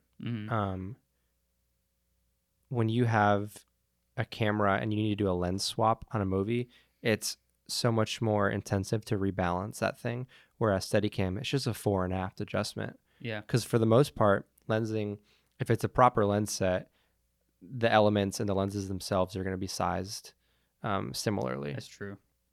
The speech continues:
Speaker 2: Uh, if it's, like, a cinema lens set. Um, occasionally, you know, you're gonna have off-, lenses that are, you know, an eighty-five to a thirty-five. Um, the front end might be heavier or longer. Um, but like I said, you know, it's just a quick, there are knobs on the top of the, the, on the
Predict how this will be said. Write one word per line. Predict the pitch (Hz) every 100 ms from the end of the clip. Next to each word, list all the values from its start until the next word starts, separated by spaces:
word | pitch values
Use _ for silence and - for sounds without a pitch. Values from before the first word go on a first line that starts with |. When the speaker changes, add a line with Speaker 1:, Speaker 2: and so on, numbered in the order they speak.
| _ _ - - 107
Speaker 2:
Uh, | 95
if | -
it's, | -
like, | 104
a |
cinema | - 101 92
lens | 85 85 85
set. | 101 98 _ _ _ _ _
Um, | 131 98 98
occasionally, | 127 - 120 107 107
you | 131
know, |
you're | 110 117
gonna | 123
have | 98 113 113 117 _ _ -
off-, | 113 143 147 151 139
lenses | 117 113 110 101
that | 104
are, | 95 92 92 113
you | -
know, | 98
an | 98
eighty-five | 120 117 113 104
to | 107
a |
thirty-five. | 98 107 113 - 95 95 101 - - - _ -
Um, | 117 92 90 95 120 - - 139
the | 143 117
front | - 104
end | 101
might | 98 120
be | 117 -
heavier | - 110 98 92 90 107
or | 131 98
longer. | 95 95 92 92 104 _ - _ -
Um, | 101 92
but | 101 127 -
like | 110
I | 98
said, | 135 120
you | 98
know, | 95
it's | 104
just | 113 107
a |
quick, | - 101 - - - _ _ _
there | -
are | 104
knobs | 95 90 101
on | 104
the | 98
top | 98 90 -
of |
the, | 107 98
the, | 160 110 -
on |
the | 101